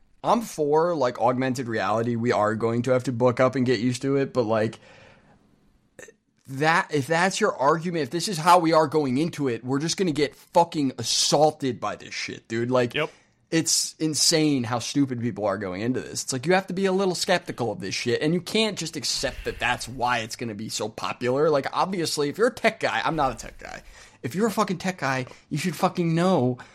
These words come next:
Speaker 1: that, that there's more to this. Like, how is this your fucking take?
Speaker 2: And also, like, I, I still am shocked that, like, people, companies greenlit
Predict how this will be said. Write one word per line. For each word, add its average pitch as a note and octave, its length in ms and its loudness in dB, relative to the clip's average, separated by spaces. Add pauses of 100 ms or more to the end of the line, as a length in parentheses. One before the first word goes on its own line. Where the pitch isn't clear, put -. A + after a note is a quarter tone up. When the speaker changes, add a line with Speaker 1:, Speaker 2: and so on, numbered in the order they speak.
(140)
Speaker 1:
that, C3+ 200 -8
that C#3 120 -12
there's D3+ 240 -4
more D3 360 4
to - 180 -6
this. - 440 -8
Like, B2 140 -4
how D#3 240 2
is C#3 180 -4
this C#3+ 300 -2
your B2 160 -2
fucking B2 340 -4
take? - 360 -4 (600)
Speaker 2:
And A3+ 120 0
also, C4 540 2
like, G3+ 220 -4
I, A#3 220 2 (100)
I A#3+ 140 -2
still E4 400 -10
am B3+ 100 -8
shocked A#3+ 400 -2
that, D3 160 -6
like, C#3+ 320 -6
people, G#3 580 0 (920)
companies E3 760 -4 (460)
greenlit E3 720 0